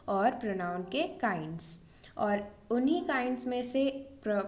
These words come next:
pronoun का part two में हम लोग करने वाले हैं Two kinds, जो कि है personal pronoun और interrogative pronoun। So, इसमें रहेगा personal और interrogative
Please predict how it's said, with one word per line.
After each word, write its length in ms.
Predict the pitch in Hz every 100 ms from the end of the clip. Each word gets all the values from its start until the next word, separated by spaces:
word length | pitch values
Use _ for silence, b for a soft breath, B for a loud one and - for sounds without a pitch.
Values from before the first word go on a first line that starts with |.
| -
pronoun 400 | 202 196 196 202
का 120 | 202 202
part 360 | 202 190 190 -
two 160 | 302
में 120 | 294
हम 180 | 277 262
लोग 180 | 254 254
करने 260 | 247 247 247
वाले 260 | 247 262
हैं 140 | 403 - B B B B -
Two 120 | 254 262
kinds, 560 | 277 302 508 - - -
जो 120 | 190
कि 160 | 190 202
है 140 | 190
personal 420 | 190 185 185 233 247
pronoun 420 | 247 254 302 403 214 202
और 260 | 294 - - - - - -
interrogative 800 | 220 208 202 185 185 180 185 180 190
pronoun। 420 | 185 180 180 180 B B B B B -
So, 380 | - 240 240 240
इसमें 300 | 247 262 269
रहेगा 440 | 262 254 262 294 - - - -
personal 440 | 214 208 - 262 262
और 140 | 202
interrogative 800 | 196 196 190 185 185 185 185 180